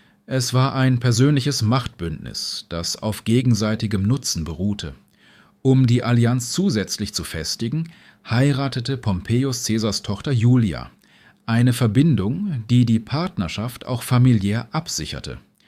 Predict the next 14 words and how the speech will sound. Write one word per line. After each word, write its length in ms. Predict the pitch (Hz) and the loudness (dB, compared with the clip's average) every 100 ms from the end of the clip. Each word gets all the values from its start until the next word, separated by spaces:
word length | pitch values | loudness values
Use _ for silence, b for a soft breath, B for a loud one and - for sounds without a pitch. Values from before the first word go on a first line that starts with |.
| b b b b b | b b b b b
Damit 680 | 107 139 170 220 - - 113 | -2 0 2 2 0 -10 -4
wurde 240 | 131 123 | 0 0
das 240 | 117 101 98 | 0 -4 0
Bündnis 540 | 143 185 90 87 - | 0 0 -4 -8 -6
zu 120 | 113 | -4
einer 220 | 107 107 | -2 -2
Kraft, 560 | 101 107 139 - - - b b b - | -2 -4 -4 -4 -12 -18 b b b 2
die 140 | 127 | 2
den 200 | 131 123 | 4 4
Senat 520 | 113 104 117 175 208 | 4 2 2 -2 -6
vor 180 | - 104 | -6 -8
vollendete 840 | - 92 - 151 185 175 143 143 - | -4 -6 -6 -2 0 0 -2 -4 -6
Tatsachen 640 | - 120 - - 62 82 | -2 -2 -2 -8 -8 -8
stellte. 540 | 76 - 85 82 85 | -10 -8 -8 -6 -8